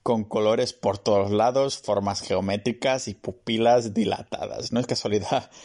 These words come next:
que hoy en, en día hayamos adoptado en nuestro lenguaje <laughs> la expresión de flipar en colar-, en colores, ¿no? "Joder, estoy flipando en colores", ¿no? Y es que como no va a sonar recreacional todas esas sensaciones, ¿no? ¿Cómo se puede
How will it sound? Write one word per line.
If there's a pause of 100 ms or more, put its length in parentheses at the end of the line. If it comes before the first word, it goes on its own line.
(300)
que
hoy
en,
en
día
hayamos
adoptado
en
nuestro
lenguaje (160)
<laughs>
la
expresión
de (300)
flipar
en
colar-,
en
colores,
¿no?
"Joder,
estoy
flipando
en
colores",
¿no? (720)
Y
es
que
como (140)
no
va
a
sonar
recreacional
todas
esas
sensaciones,
¿no?
¿Cómo
se
puede